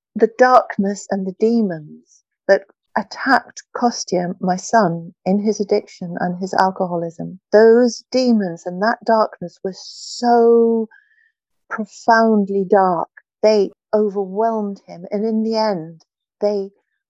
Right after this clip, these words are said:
couldn't let him go. And they, they just closed over his head so there was no light left. And with his death, I think those demons have no place in his life. They can't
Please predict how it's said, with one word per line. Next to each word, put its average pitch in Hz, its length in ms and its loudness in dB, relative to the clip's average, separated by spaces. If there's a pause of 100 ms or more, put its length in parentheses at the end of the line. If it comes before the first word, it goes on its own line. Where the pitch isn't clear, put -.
(140)
couldn't - 640 -4
let 208 220 -2
him 202 180 -2
go. 202 340 4
And 196 200 -2
they, 202 240 -4 (340)
they 202 560 0 (220)
just 202 680 -6 (320)
closed 226 480 2
over 214 220 2
his 196 200 -14
head 185 240 -6
so 185 160 -8
there 185 120 -6
was 185 220 -8
no 185 260 -4
light 185 400 0
left. 165 400 -12 (240)
And 214 260 4 (180)
with 247 260 6
his 254 260 -4
death, 180 420 4 (340)
I 226 480 4 (460)
think - 500 0
those 202 220 4
demons 196 380 -2
have 190 240 -8
no 208 560 2
place 196 640 -4 (380)
in 190 100 -2
his 190 180 -6
life. 175 280 2
They 190 120 -6 (140)
can't 202 240 -6